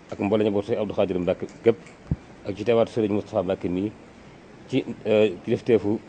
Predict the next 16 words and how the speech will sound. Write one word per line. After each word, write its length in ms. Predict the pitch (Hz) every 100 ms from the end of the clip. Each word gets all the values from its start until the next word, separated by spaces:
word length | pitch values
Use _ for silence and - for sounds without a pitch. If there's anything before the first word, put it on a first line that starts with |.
| -
Sëriñ 240 | 123 113 110
Cheikh 320 | - 110 - - - - -
Sidil 300 | 120 107 101
Mokhtar 300 | 101 - 98
Mbacké 340 | 95 98 95 - - - - - -
mii 340 | 107 120 123 - - - -
yor 180 | 110 104 - - -
kàddu 220 | - 101
kër 160 | 92 87
gi 100 | 87 - - - - - - - - 101
mais 220 | 107 104
mi 80 | 110
ngi 160 | 110
woo 340 | 110 104 101 98 - - - - - -
mboolem 640 | 90 110 117 117 113 110 - - 104
jullit 220 | 95 98